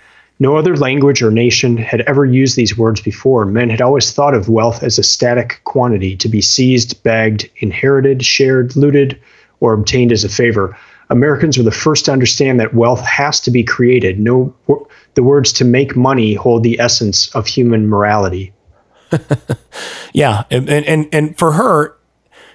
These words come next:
Speaker 2: that actually makes, makes some amount of sense if you are talking about money being made by production,
Speaker 1: Production.
Speaker 2: by, you know,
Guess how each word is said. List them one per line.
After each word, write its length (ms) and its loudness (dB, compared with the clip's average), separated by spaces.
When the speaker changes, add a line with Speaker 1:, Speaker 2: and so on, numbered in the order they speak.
Speaker 2:
that 180 2
actually 240 0
makes, 300 2
makes 300 0
some 260 0
amount 200 2
of 60 2
sense 380 0
if 280 0
you 260 2
are 460 2
talking 380 0
about 460 0
money 340 2
being 340 2
made 380 0
by 580 -2
production, 680 -2
Speaker 1:
Production. 400 -2
Speaker 2:
by, 40 0
you 60 2
know, 220 -2